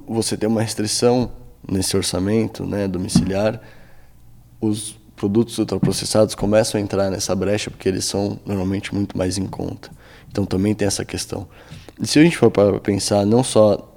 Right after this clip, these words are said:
é, qual seria a parte, é, no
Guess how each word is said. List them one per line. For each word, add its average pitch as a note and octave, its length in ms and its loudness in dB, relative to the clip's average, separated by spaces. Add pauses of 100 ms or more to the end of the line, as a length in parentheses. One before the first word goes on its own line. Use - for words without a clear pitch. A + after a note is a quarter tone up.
é, F2+ 380 -4 (880)
qual A2+ 160 4
seria G#2+ 300 4
a - 20 0
parte, - 640 0 (440)
é, F#2+ 560 0 (240)
no G#2+ 400 -2